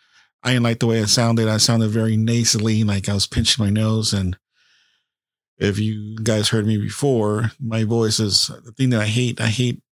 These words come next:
listening to it, and I hate when I have to go back and I have to edit it. And just the le-, the least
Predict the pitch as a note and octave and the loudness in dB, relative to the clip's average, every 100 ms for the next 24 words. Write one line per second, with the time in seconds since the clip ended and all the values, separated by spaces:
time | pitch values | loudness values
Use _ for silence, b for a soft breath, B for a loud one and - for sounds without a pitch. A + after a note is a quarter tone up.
0 | _ _ _ A#2+ A#2+ B2 C3+ C#3+ D#3+ E3 | _ _ _ -10 -4 0 2 2 2 0
1 | D#3+ - _ _ G#2 G#2 G#2+ A#2+ A#2 A2+ | -2 -8 _ _ -4 -2 0 0 2 0
2 | G#2+ G#2+ A2 A2 G#2+ G2+ G#2 - - A#2+ | 0 -2 0 0 -2 -2 -4 -4 -4 -2
3 | C3 C#3+ D#3 - A2 A2 G2+ G#2 - G#2+ | 0 0 -2 -4 -2 0 -2 -4 -4 -4
4 | - A2 A#2 B2+ C#3 B2 A2+ G#2+ A#2 D3+ | -4 -8 -6 -2 -2 -2 -4 -4 -4 -2
5 | F3 F3 - | 0 0 -2